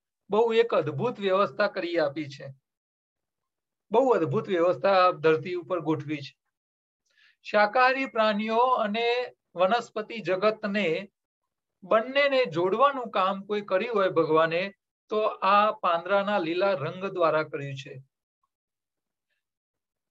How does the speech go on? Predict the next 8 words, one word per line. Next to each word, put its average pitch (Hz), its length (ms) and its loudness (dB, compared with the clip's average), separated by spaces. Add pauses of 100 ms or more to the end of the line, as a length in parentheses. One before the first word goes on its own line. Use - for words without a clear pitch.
(180)
શાકાહારી 269 580 2
પ્રાણીનું 233 520 0
અસ્તિત્વ 233 540 -2
આ 233 160 6
લીલા 214 320 2
રંગના 220 520 2 (500)
કારણે 214 440 0
છે, 240 300 -6